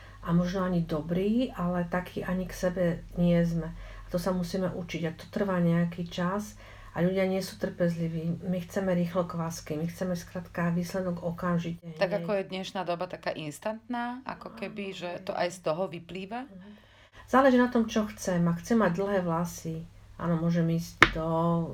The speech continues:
Speaker 1: do predajny s parochňami a budem mať dlhé vlasy okamžite, ale
Speaker 2: Alebo aj predĺžiť sa dá.
Speaker 1: Hej, ale
Speaker 2: No.
Speaker 1: zostane to parochňou, zostane tam tá umelina a, e, s dušou by sme sa nemali zahrávať.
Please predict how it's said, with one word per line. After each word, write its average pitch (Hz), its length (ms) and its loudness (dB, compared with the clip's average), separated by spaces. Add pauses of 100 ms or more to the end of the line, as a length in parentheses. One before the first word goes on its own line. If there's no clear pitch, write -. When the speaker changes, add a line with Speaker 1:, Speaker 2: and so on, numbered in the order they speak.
Speaker 1:
do 170 100 2
predajny 170 460 0
s 147 80 -12
parochňami 185 560 0
a 175 80 4
budem 170 240 2
mať 165 160 0
dlhé 165 160 2
vlasy 165 320 -2
okamžite, 156 640 -6
ale 156 80 0
Speaker 2:
Alebo 143 240 12
aj 170 160 12
predĺžiť 160 560 8
sa - 160 2
dá. 78 160 0
Speaker 1:
Hej, 208 320 -6
ale 185 240 0
Speaker 2:
No. 180 80 -4
Speaker 1:
zostane 190 400 2
to 185 80 0
parochňou, 170 640 -2
zostane 175 400 -2
tam 170 240 0
tá 170 160 -2
umelina 151 640 0
a, 165 120 -6 (920)
e, 170 240 4
s 165 80 -2
dušou 202 320 0
by 180 80 -2
sme 180 160 0
sa 165 160 -2
nemali 165 400 2
zahrávať. 160 800 -6